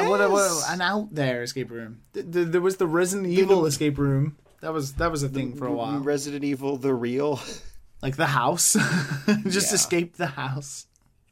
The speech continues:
Speaker 2: That, that was like a kinda shooting gallery ride at, uh, Universal Studios Osaka. I, I looked that
Speaker 1: Oh,
Speaker 2: one
Speaker 1: yeah,
Speaker 2: up
Speaker 1: yeah, yeah. Where
Speaker 2: as
Speaker 1: you shoot
Speaker 2: well.
Speaker 1: zombies. Yeah.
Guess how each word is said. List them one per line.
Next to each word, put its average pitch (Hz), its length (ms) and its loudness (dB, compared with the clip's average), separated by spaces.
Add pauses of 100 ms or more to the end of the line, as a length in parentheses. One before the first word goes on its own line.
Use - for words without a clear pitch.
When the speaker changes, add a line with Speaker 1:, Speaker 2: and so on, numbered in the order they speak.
(500)
Speaker 2:
That, 226 440 -6
that 127 100 2
was 143 180 -2
like - 160 -6
a 107 60 -10
kinda 110 240 -6
shooting 120 420 -4
gallery 98 480 -4
ride 95 560 -4
at, 92 180 -8
uh, 82 220 -8
Universal 98 540 -6
Studios 90 420 -8
Osaka. 92 720 -12
I, 98 200 -8
I - 20 -4
looked 127 280 -2
that 120 120 2
Speaker 1:
Oh, 196 60 4
Speaker 2:
one 165 160 4
Speaker 1:
yeah, 143 100 2
Speaker 2:
up 127 80 0
Speaker 1:
yeah, 123 220 0
yeah. 117 300 -6
Where 139 120 -2
Speaker 2:
as 135 80 2
Speaker 1:
you 131 80 0
shoot 139 160 0
Speaker 2:
well. 131 80 -2
Speaker 1:
zombies. 117 580 -8
Yeah. 123 360 -6